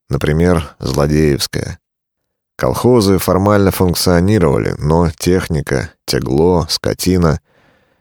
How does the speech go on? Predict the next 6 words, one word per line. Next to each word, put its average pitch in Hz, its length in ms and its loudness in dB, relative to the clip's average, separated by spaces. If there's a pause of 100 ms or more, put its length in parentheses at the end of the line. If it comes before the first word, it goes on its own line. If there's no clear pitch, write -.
(160)
инвентарь 73 800 0 (260)
отсутствовали. 57 840 -2 (640)
Угнали, 90 640 2
реквизировали, 76 1080 2
разграбили. 62 720 -2 (3250)
Вшивость. - 800 0